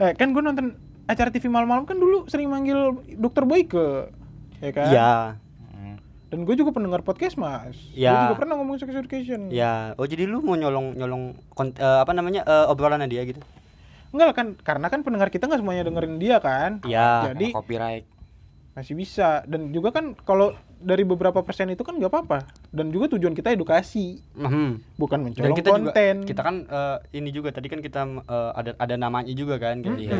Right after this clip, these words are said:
Speaker 2: podcast, Mas.
Speaker 3: betul.
Speaker 1: Copyrightnya podcast, Mas.
Speaker 2: Tapi
Speaker 1: Ada
Speaker 2: Alfian,
Speaker 1: acara T V malam-malam.
Speaker 2: tapi Alfian juga memang beneran berpengalaman sih kalau menurut gua, fix.
Speaker 1: <laughs> Enggak dong.
Speaker 2: <laughs> Aduh, kok ditabok?
Speaker 1: Enggak
Speaker 2: Matanya
Speaker 1: dong.
Speaker 2: kedip-kedip.
Speaker 3: Gua, gua aja.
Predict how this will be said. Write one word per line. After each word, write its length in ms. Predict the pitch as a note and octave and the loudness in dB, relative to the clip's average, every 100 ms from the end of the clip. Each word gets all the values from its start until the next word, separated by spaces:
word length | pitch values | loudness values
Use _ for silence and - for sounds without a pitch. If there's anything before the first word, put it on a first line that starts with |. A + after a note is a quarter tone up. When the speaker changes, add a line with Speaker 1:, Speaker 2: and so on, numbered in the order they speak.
| D#3+ | -2
Speaker 2:
podcast, 360 | G#2+ A2 - G2 | -4 -4 -6 -8
Mas. 100 | F#2+ G2 F#2+ | -10 -10 -10
Speaker 3:
betul. 320 | F#2+ F#2+ G2+ G2 - | -10 -12 -12 -14 -8
Speaker 1:
Copyrightnya 520 | C3 B2+ C3+ C3+ F3+ | -8 -2 -2 0 -2
podcast, 360 | F3 B2 B2+ - | -4 -6 -10 -8
Mas. 720 | C#3 C#3+ D3+ D3 D3 D3 D3+ - - | -6 -4 -2 -2 -2 -4 -6 -12 -10
Speaker 2:
Tapi 160 | - | -4
Speaker 1:
Ada 100 | C3 C3 | 4 4
Speaker 2:
Alfian, 220 | D#3+ C#3+ | 6 2
Speaker 1:
acara 40 | |
T 120 | C#3+ | 0
V 80 | C#3 | -6
malam-malam. 260 | C3 B2+ B2+ | -8 -8 -4
Speaker 2:
tapi 140 | B2 C#3+ | 2 2
Alfian 240 | C#3+ D3+ | 2 0
juga 140 | D3 C#3 | 0 0
memang 220 | C3 B2 | 0 -2
beneran 360 | A#2+ A#2+ A#2+ A#2 A#2 | -2 -2 -4 -6 -8
berpengalaman 580 | A#2 A2+ A2+ G#2+ A2 | -10 -8 -4 -4 -4
sih 120 | A2+ A#2 | -8 -10
kalau 200 | A2 A2 | -8 -8
menurut 260 | G#2+ G#2+ | -8 -10
gua, 140 | G#2 A2 | -10 -10
fix. 160 | A2+ | -4
Speaker 1:
<laughs> 720 | G#3+ G3+ G#3 B3 B3 A#3 G3+ | 0 2 4 4 4 2 -2
Enggak 240 | F#3+ G3 F#3 - | 0 0 0 -2
dong. 300 | F3 E4+ - - E4 F4 | 2 2 2 -2 0 2
Speaker 2:
<laughs> 380 | F4+ - - - | 0 -4 -8 -4
Aduh, 120 | F#3+ | -4
kok 200 | - E4+ | -2 0
ditabok? 440 | D4+ D#3+ F#3+ A#3 - - | 2 4 4 2 2 -6
Speaker 1:
Enggak 160 | G3+ | 0
Speaker 2:
Matanya 200 | E3 F#3+ A#3 | 2 2 0
Speaker 1:
dong. 80 | B3 | 0
Speaker 2:
kedip-kedip. 400 | - B2+ G#4 - - D#4 D#4+ | 0 4 4 4 -6 -10 -6
Speaker 3:
Gua, 20 | |
gua 80 | C4 B3+ C4+ | -4 -2 -2
aja. 300 | B3+ B3 | -4 -8